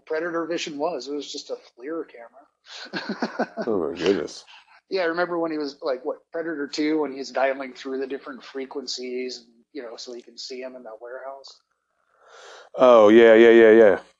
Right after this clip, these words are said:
Speaker 1: Yeah, that's actually just changing the color set on your FLIR.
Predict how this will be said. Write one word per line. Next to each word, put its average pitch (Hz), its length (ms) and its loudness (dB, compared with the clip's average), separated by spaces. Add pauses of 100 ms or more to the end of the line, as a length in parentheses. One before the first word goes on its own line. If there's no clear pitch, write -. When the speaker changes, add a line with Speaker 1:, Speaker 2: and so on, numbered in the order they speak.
(360)
Speaker 1:
Yeah, 165 280 -2
that's 170 220 -4
actually 165 320 -4
just 147 200 -12
changing 147 460 -6
the 123 80 -8
color 143 400 -4
set 127 520 -8
on 127 280 -14
your 120 240 -14
FLIR. 131 480 -8